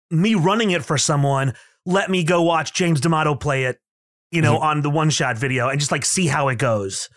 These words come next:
Speaker 1: Uh, you know, how do they do it? How do they play it? I, so I, I mean, I, I love actual play stuff, but that's the thing, right? It's like,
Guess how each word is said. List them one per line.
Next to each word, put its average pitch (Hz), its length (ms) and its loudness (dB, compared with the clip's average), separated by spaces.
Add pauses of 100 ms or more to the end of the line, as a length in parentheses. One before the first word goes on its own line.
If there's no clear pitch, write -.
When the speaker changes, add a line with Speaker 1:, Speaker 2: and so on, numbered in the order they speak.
(340)
Speaker 1:
Uh, 135 360 0
you 151 100 -2
know, 131 120 0
how 143 160 -2
do 151 100 0
they 135 180 -2
do 127 240 -2
it? 127 80 -4
How 123 120 -2
do 135 60 0
they 127 140 0
play 120 300 -2
it? 117 100 -8 (160)
I, 180 100 -2
so 156 140 0
I, 202 220 0
I - 40 -8
mean, 131 120 -4
I, 135 160 0 (380)
I 151 120 0
love 180 240 0
actual 139 300 -4
play 117 180 -6
stuff, - 320 -14 (160)
but 277 200 0
that's 453 200 0
the 370 80 2
thing, 453 320 0
right? 302 220 0
It's 285 160 -2
like, 285 300 -4